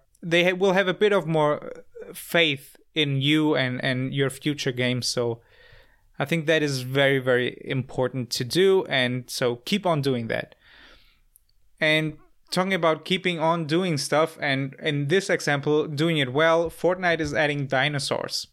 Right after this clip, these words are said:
I just wanted to throw that, throw that out there. <laughs> They have, of course, already added uh, other characters to the game that I've talked about previously. We have, uh, Kratos from God of War. We have Master Chief from the Halo series.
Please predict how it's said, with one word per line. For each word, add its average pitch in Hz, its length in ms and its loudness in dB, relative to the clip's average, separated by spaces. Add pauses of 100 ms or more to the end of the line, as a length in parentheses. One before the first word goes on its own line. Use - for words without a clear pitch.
(180)
I 156 140 2
just 139 240 -4
wanted 127 200 0
to 131 100 -4
throw 123 280 0
that, - 320 -2
throw 139 240 0
that 127 220 2
out - 240 -2
there. - 260 -2
<laughs> - 40 2 (760)
They 151 100 2
have, 156 180 0
of 143 160 -4
course, 170 340 2
already 156 480 2
added 151 460 0 (520)
uh, 139 400 0
other 160 220 0
characters 147 800 0
to 151 120 -2
the 143 120 -2
game 139 320 0
that 135 120 2
I've 131 160 0
talked 139 260 -4
about 131 220 -2
previously. 131 720 -2
We 127 180 -4
have, 127 340 -4
uh, - 300 0
Kratos 143 440 -2
from 127 180 -4
God 131 140 0
of 123 120 -2
War. 131 320 0
We 127 120 -2
have 127 160 0
Master 135 300 -2
Chief 143 300 -2
from 135 260 -2
the 127 80 0
Halo 135 280 0
series. 131 580 0